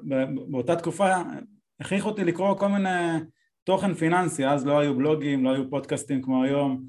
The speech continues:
אה, לא, לא היה לא שי בדיחי ולא דני גדייב, ועוד, עוד, אה, אנשים אחרים. אה, אז קראתי את הספרים, אבא עשיר, אבא אני, ארבע שעות עבודה בשבוע,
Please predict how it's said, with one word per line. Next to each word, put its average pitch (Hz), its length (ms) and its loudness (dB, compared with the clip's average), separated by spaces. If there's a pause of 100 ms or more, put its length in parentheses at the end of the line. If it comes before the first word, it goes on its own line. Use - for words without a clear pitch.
(380)
אה, 123 340 0
לא, 139 380 4
לא 139 100 4
היה 139 220 2
לא 135 120 -2
שי 139 180 -6
בדיחי 131 480 -2
ולא 123 220 0
דני 131 200 2
גדייב, 131 540 0 (480)
ועוד, 127 380 0
עוד, 135 300 -2
אה, 127 220 2
אנשים 127 300 0
אחרים. 139 420 -2 (640)
אה, 127 500 0
אז 120 200 -4
קראתי 190 280 2
את - 80 -4
הספרים, 160 460 2
אבא 143 180 4
עשיר, 143 320 0
אבא 131 180 0
אני, 143 460 0
ארבע 139 220 -2
שעות 139 160 -4
עבודה 135 220 2
בשבוע, 139 600 2